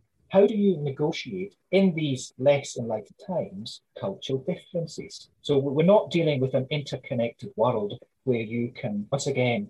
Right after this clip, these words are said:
flip out your mobile or your tablet or power up your, um, your P C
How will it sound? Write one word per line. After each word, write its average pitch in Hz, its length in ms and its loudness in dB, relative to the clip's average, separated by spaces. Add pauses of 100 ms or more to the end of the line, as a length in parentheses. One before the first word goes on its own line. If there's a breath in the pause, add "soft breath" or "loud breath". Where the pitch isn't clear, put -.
flip 135 240 -4
out 120 140 -4
your 107 100 -8
mobile 110 480 -4
or 101 100 -4
your 101 200 -6
tablet - 640 -8 (460)
or 101 220 4
power 113 340 4
up - 160 -2
your, 104 320 0
um, 95 240 -6
your 101 120 -12
P 98 200 -8
C 101 320 -6